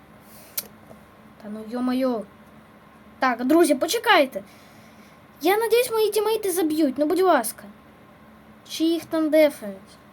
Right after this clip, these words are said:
Хорошо. А, блін, в Ель Прімо ульт.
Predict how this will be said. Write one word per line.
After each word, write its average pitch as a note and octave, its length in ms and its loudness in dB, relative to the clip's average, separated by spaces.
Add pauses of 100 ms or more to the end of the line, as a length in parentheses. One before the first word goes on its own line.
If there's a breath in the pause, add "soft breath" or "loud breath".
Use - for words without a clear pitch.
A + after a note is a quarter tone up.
(1040)
Хорошо. C4 280 -8
А, D4 160 0
блін, C4 360 -2
в C4 60 -4
Ель C#4+ 180 2
Прімо D4 460 0
ульт. D#4+ 420 -2